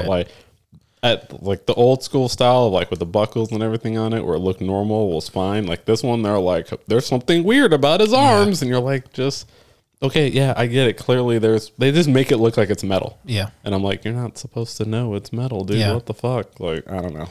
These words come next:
Speaker 2: Just
Speaker 1: Yeah, I'm a, well, so that's what I'm saying. Is it supposed to be a prequel, right? Or is it supposed to
Speaker 2: I
Speaker 1: be
Speaker 2: think
Speaker 1: a
Speaker 2: it's just
Speaker 1: continuation?
Speaker 2: tell-, I think it's just retelling the whole story.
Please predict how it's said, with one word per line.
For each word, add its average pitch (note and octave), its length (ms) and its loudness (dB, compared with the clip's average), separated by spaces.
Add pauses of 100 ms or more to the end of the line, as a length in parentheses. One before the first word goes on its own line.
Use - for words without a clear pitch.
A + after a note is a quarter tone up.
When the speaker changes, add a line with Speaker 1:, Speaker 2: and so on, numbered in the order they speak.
Speaker 2:
Just - 300 -6 (240)
Speaker 1:
Yeah, A2+ 180 2
I'm B2 100 4
a, A#2+ 220 2
well, C#3+ 320 4
so - 180 0
that's D3 240 2
what F3 100 0
I'm B2 60 -2
saying. - 160 -4
Is C3+ 140 4
it B2+ 60 -10
supposed F3+ 240 2
to - 60 -10
be B2+ 120 4
a F#2 60 0
prequel, F2 600 0
right? G2+ 240 2 (640)
Or G2+ 220 2
is G2+ 100 2
it G2 100 -2
supposed - 380 -4
to A2 80 -4
Speaker 2:
I A2 80 2
Speaker 1:
be F#2 220 -4
Speaker 2:
think B3+ 180 2
Speaker 1:
a D#4 40 0
Speaker 2:
it's - 140 -2
just A2+ 220 2
Speaker 1:
continuation? A#2+ 440 2
Speaker 2:
tell-, - 80 -18 (140)
I G#2+ 120 0
think B3 180 -2
it's - 160 -4
just G#2+ 180 -2
retelling G#2+ 580 0
the - 40 -8
whole - 180 -6
story. - 340 -6